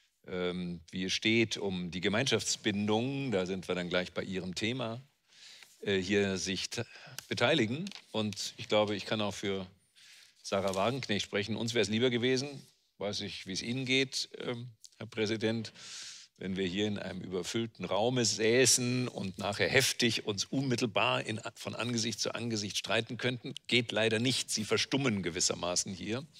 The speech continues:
Äh, wir haben hier keine Zuhörerinnen und Zuhörer. Das heißt, die Mitautorin des einen Buches, das vorgestellt wird, die sitzt hier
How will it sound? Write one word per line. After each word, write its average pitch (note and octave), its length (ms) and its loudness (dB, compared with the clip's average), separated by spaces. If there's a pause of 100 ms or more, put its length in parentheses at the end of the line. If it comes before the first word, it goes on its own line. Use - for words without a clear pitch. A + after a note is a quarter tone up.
(1000)
Äh, G2 360 4
wir F#2+ 100 4
haben G2+ 140 2
hier G2 260 2 (600)
keine G#2+ 300 0
Zuhörerinnen G2 720 0
und F#2 120 -4
Zuhörer. G#2+ 540 2
Das G2 200 -2
heißt, F#2+ 360 0
die F2 180 -6 (640)
Mitautorin G#2+ 800 0
des F#2 120 0
einen C3+ 340 2
Buches, G2 340 -2
das F#2 140 -2
vorgestellt F2+ 640 -4
wird, F#2+ 200 -2
die G2 100 -4
sitzt F#2 360 -2
hier A2 440 0